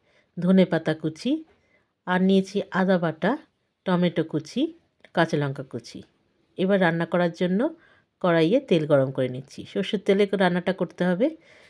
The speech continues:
তেল গরম হয়ে গেছে, এখন বড়িগুলোকে লাল লাল করে ভেজে নিতে হবে। আমি একটু বড় সাইজের বড়ি নিয়েছি, আপনারা আপনাদের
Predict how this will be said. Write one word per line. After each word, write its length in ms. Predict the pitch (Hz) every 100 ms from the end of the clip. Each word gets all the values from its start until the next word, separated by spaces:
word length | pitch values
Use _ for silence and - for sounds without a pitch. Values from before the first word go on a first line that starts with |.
| _
তেল 160 | 208 185 180
গরম 200 | 165 175
হয়ে 220 | 156 175
গেছে, 300 | 170 160 - 302 330 _ _ _
এখন 240 | 120 - 165
বড়িগুলোকে 580 | 156 156 151 165 170 269 339 - _ _ -
লাল 180 | 151 147
লাল 140 | 143 143
করে 140 | 180 269
ভেজে 280 | 165 143 135
নিতে 220 | 120 123
হবে। 240 | 127 - - _ _ _ _ _ _
আমি 160 | 196 220
একটু 180 | 220 233 190
বড় 140 | 190 190
সাইজের 400 | 202 196 202 185
বড়ি 160 | 185 175
নিয়েছি, 380 | 170 160 156 254 302 _ _ _ -
আপনারা 360 | 180 190 190 196
আপনাদের 320 | 190 175 175